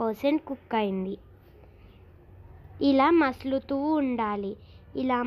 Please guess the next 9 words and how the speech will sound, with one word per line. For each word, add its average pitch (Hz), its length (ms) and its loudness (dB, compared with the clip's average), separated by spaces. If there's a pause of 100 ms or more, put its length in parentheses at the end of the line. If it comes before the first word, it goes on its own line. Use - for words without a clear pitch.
మసులుతూ 226 420 -8 (140)
ఉండంగా 233 460 -4 (200)
కూడా 302 180 -2 (120)
చూడాలి 214 460 0 (120)
ఒకసారి. 208 600 -4 (4000)
ఇప్పుడు 311 280 2 (520)
నావి 262 300 2 (260)
ఎయిటీ 262 300 -2 (100)
పర్సెంట్ 262 540 -2